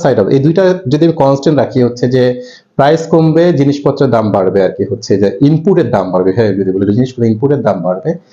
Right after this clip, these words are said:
তাহলে সেই ক্ষেত্রে আসলে হচ্ছে যে আমার করার উপায় কি? মানে as a, আমার কাছে যেটা মনে হয় সেটা হচ্ছে যে আপনার প্রোডাক্ট মিক্সিংটাকে হচ্ছে যে ডিফারেন্ট করতে হবে।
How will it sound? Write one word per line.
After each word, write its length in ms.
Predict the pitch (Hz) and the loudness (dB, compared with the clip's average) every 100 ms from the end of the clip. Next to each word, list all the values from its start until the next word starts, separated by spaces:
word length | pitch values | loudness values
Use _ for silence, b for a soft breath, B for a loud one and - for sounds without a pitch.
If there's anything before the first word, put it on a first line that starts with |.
| B B B B | B B B B
তাহলে 240 | 160 185 202 | -2 0 0
সেই 280 | - 185 | 0 -2
ক্ষেত্রে 380 | 180 196 - 208 | 0 -4 0 0
আসলে 300 | 175 - 175 | 0 0 0
হচ্ছে 340 | 175 165 - 165 | 0 -2 -2 0
যে 80 | |
আমার 180 | 143 135 | 2 0
করার 300 | 131 120 123 | 0 0 2
উপায় 280 | 123 - 92 - | 0 0 -4 -4
কি? 100 | - | -10
মানে 220 | 95 98 | -2 0
as 180 | 95 101 | 0 -2
a, 120 | 98 95 _ | -2 -4 _
আমার 220 | 117 127 | -2 -2
কাছে 220 | 143 151 147 | -2 -6 -4
যেটা 200 | 147 139 | -2 0
মনে 200 | 120 120 | 0 0
হয় 180 | 139 | -2
সেটা 240 | 139 - 117 | -4 -4 -4
হচ্ছে 300 | 117 113 123 | -6 -6 -4
যে 240 | 123 127 131 - _ _ _ _ - | 0 0 -2 -16 _ _ _ _ -6
আপনার 260 | 127 - 139 | -4 -2 -2
প্রোডাক্ট 420 | 127 123 139 123 | 0 0 -2 0
মিক্সিংটাকে 580 | 117 113 127 120 120 110 | -2 -2 -4 -2 -2 -2
হচ্ছে 320 | 107 - 113 | -4 -4 -6
যে 140 | 107 | -6
ডিফারেন্ট 280 | - 101 95 | -4 -4 -4
করতে 220 | - - | -10 -12
হবে। 200 | 90 87 | -16 -16